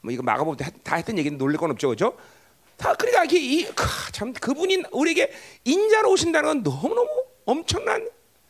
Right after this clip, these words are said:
감사고 사랑이죠. 그분이 "내가 왕이야." 그러면 다 기절초풍이에요, 그죠? 상처 치유가 되는 게 상처 다 그냥 터져버려, 그죠? 어. 그런데 그분이 우리에게 "내가 인자야." 그러면 다가보자.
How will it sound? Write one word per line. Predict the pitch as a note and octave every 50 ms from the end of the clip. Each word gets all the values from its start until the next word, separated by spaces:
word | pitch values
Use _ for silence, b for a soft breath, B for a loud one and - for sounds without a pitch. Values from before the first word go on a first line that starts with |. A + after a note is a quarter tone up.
| _ -
감사고 | - - - A#3 A#3+ A#3+ F#3+ A#3 G#3+ G#3 G#3+ G#3+ A3+ A3+ A#3
사랑이죠. | - - - - - F#4 C4+ D3+ C3 A#2 - _ B B B B B B B B B B
그분이 | - - E4 E4+ G4 G4+ G4+
"내가 | E4 D#4 E4 F#4 F4
왕이야." | C#4 B3+ D4 E4+ G4 G4 F#4 E4+
그러면 | D4+ C#4 C4 E4 F#4 G4 - -
다 | - - -
기절초풍이에요, | G#3+ A3 G3+ C4 A#3 - A#3 G#3 - E3+ D#3+ G3+
그죠? | A#3 C#4+ C#4+ C4 A#3 B B B B B B
상처 | B - - G4 G4 F#4+ - G#4+
치유가 | - - - - A#4+ G#4+ G4+
되는 | F4+ D#4 C#4+
게 | C#4 D#4
상처 | - - - G#4 - G4+
다 | C#4 - B3+ B3+
그냥 | C#4 C4+ C4
터져버려, | - - F4 G4 - A#3 F#3 D#3+
그죠? | E3 - B3 C4+ - B B B B B B B B B B B B B
어. | D3 C#3 A#2 F#2 B B B B B B B
그런데 | - - - C4+ B3 A#3+ A3+
그분이 | - - G3+ F#3 G#3 G3+ G3
우리에게 | F3+ E3+ D#3+ D3+ D3 D#3
"내가 | C#3 A#2+ A#2+ A2 A2+
인자야." | A2+ - C#3+ F#3+ A3 G3 A#3+ C3 B2 B2+ A#2+ A#2+
그러면 | G3 A3+ -
다가보자. | - G3+ G#3+ A#3 A3 A3